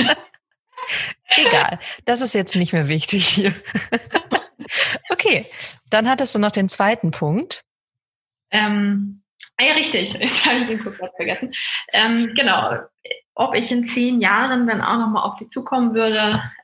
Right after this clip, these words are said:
Speaker 2: ähm, um quasi meinen Erfolg mit dir zu teilen oder mit
Speaker 1: Mhm.
Speaker 2: dir zu teilen, muss man ja so sagen. Äh, auch ja, <laughs> klar.
Speaker 1: Mhm.
Speaker 2: Ähm, das möchte ich auch tun. Ähm,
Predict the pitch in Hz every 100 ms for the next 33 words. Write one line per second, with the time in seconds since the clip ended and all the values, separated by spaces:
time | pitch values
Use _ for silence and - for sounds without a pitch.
0 | - 196 196 196 190 190 190 _ _ _
1 | _ _ - 185 196 202 165 170 196 196
2 | 190 185 190 190 - - - 190 196 233
3 | 262 240 226 226 - 196 175 185 185 185
4 | 151 147 220 269 - - - 170 180 175
5 | 160 165 165 160 175 - - - - -
6 | - - - _ _ - 240 233 - 359
7 | 415 - - 208 220 359 427 - - 269
8 | - 240 339 339 - 254 240 262 240 -
9 | - - - - - 220 220 220 220 220
10 | - 214 226 - - _ - 185 226 -
11 | 226 151 151 - 165 214 202 - 180 185
12 | 185 185 185